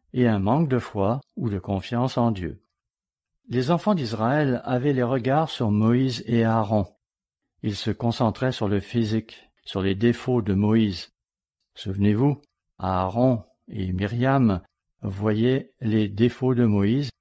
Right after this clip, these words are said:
et ils étaient alors entrés en contestation avec lui. Mais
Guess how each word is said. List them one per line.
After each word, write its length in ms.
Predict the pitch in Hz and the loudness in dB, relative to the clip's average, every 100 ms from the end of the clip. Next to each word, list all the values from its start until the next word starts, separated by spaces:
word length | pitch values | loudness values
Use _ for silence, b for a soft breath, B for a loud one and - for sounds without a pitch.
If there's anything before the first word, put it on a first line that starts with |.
| _ - | _ -2
et 180 | 143 151 | 2 4
ils 180 | 143 151 | 2 0
étaient 180 | 180 | 2
alors 340 | 170 127 143 123 | 2 4 2 0
entrés 280 | 104 - 135 | -2 -2 -2
en 140 | 104 | 0
contestation 800 | - 156 160 147 151 135 135 131 | 0 -2 0 -2 -2 -2 0 2
avec 280 | 120 117 113 | 2 -2 -2
lui. 280 | 104 - _ _ _ - | -2 -2 _ _ _ -4
Mais 280 | 101 90 | -2 -2